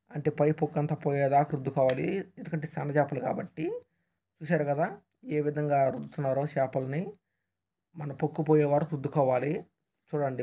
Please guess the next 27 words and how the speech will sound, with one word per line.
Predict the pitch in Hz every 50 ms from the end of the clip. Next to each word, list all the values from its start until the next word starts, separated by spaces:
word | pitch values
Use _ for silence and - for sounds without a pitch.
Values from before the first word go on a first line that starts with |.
| 107 -
బాగా | - 139 139 139
చూడండి | 135 131 131 - -
friends, | - 143 156 170 170 175 - - _ _ _ _ _ _ _ _ _ _
ఇదే | - 156 143 147 156 156
విధంగా | 151 143 143 139 139 139 135 131
చేసుకోవచ్చు. | 131 - - - - 139 - - 170 170 170
సన్న | 175 143 151 151 151
చేపలతో | 151 143 - - 147 139 139 - 147 139 143
కూడా | 143 147 135 135 135 139 - - _ _ _ _ _ _ _ _ _ _ _ _ _ _ _
కూర | - 160 151 151 139 139
బాగుంటుంది, | 135 135 139 139 139 139 - 147 117 113 143 160 180 180 147
భలే | 135 127 139 143 139 135 135 139 143
రుచిగా | 139 - - 156 143 135 131
ఉంటుంది. | 123 127 127 127 127 143 170 - 415 - _ _ _ _ _ _ _ _ _ -
చూశారు | 151 - 175 151 143 131 135
కదా, | 135 143 180 233 415 - _ _ _ _ _ _ _ _ _ _ _ -
ఈ | - - 147
విధంగా | 139 139 147 147 139 139
రుద్దుకోవాలి. | 131 135 135 147 131 127 127 127 131 - 349 392 415 370 - _ - -
ఒకరు | - 160 156 - 156
తెల్లగా | 139 147 156 151 151
వచ్చిన | 151 151 - 165 139
తర్వాత | 135 127 - 147 139 -
చేపల్ని | 143 139 - - 147 139 139 160 - 453 453 - _ _ _ _ _ _ _ _ _ -
తీసి | 160 156 - -
పక్కన | 139 - - 151 135
పెట్టుకోవాలి. | 131 117 - - 131 131 135 -